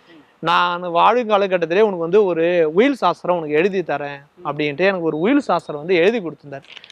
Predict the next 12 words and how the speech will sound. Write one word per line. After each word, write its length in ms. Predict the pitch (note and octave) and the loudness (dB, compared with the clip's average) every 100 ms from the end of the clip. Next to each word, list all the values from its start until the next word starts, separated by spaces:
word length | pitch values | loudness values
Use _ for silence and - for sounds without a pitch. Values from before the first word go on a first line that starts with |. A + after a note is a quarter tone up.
| - | -10
அந்த 180 | F3 F3+ | -2 0
உயில் 280 | F3+ C#4+ D4+ | 2 2 4
சாஸ்திரத்துல 420 | B3 A3 G#3 G#3 | 4 2 2 0
என்ன 220 | F3+ A3+ B3+ | 2 4 4
எழுதி 260 | G#3+ A#3+ | 4 2
கொடுக்குறாருன்னா, 920 | G#3+ F#3 F3 D#3+ D3 C3+ C3 C#3+ F3 G3 - _ _ _ - _ _ | 0 0 4 4 2 -6 -10 0 0 0 -8 _ _ _ -20 _ _
தமிழகத்திலே 600 | G#3+ C#4 D#4+ C#4 A#3+ C#4 | 4 4 2 2 4 2
முதல் 360 | G#3+ G3 D4+ | 2 2 2
முறையாக 460 | C#4 A3+ G3 F#3 F#3+ | 4 2 4 2 2
அந்த 120 | C4+ | 0
உயில் 200 | G#3+ B3+ | -2 -4
சாசனம், 380 | A3 E3+ - D#3 | 0 -2 -2 -16